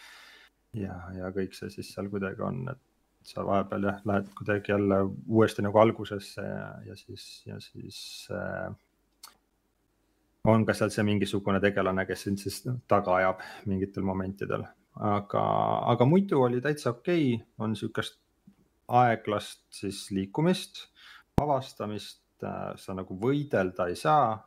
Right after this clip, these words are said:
et sa pigem siis ongi, et mingitel hetkedel siis nagu põgened. Et, äh, ja,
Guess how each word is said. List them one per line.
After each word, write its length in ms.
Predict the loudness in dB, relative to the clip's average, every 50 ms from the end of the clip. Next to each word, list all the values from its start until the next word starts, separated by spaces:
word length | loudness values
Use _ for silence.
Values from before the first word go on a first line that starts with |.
| _ -14
et 220 | -12 -12 -12 -12
sa 180 | -8 -8 -8 -8 -8 _ _ _
pigem 440 | _ -6 -6 -2 0 0 0 0
siis 180 | -2 -6 -8 -6
ongi, 220 | -4 -4 -4 -4 -6
et 160 | -8 -10 _
mingitel 520 | -6 -2 -2 -2 -2 -2 -4 -4 -2 -2
hetkedel 440 | -2 -2 -4 -4 -4 -4 -6 -6 -6
siis 160 | -8 -8 -8 -8
nagu 180 | -6 -6 -4
põgened. 500 | -2 -2 2 2 2 2 2 -2 -4 -8 -20 _ _ -20 -20 -20 -20 -20 -20 -20 _ _ _ _ _ _
Et, 500 | 0 0 0 -6 _ _ _ _ _ -8
äh, 400 | -8 -8 -8 -10 -12 -12 -12 -14 -14 -14 -16 -18 -20 _ _ _ _ _ _ _ _ _ _ _ _ _ _ _ _
ja, 220 | -4 -2 0 0